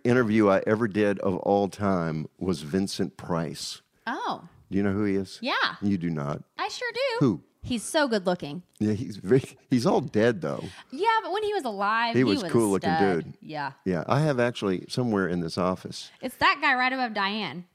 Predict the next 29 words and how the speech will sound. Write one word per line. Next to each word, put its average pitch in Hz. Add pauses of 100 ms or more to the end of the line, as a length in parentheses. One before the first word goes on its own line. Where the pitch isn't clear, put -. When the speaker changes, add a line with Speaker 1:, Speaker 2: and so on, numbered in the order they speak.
Speaker 1:
No, 120 (100)
<laughs> -
that's -
my 92
son-in-law. 85 (180)
That's -
Speaker 2:
Oh. 98
Speaker 1:
Andy. 87 (300)
Speaker 2:
Andy's 247
got -
some 190 (280)
good 214 (100)
eyes 220
going 175
on. 165
Speaker 1:
Yeah, 92
he, 110
that's -
a 104
self-portrait. 90
He 80
painted 78
that 71
himself. 73 (420)
Speaker 2:
Hmm. 90
Speaker 1:
Vin-, 110
uh, 98
Vincent 127
Price, 110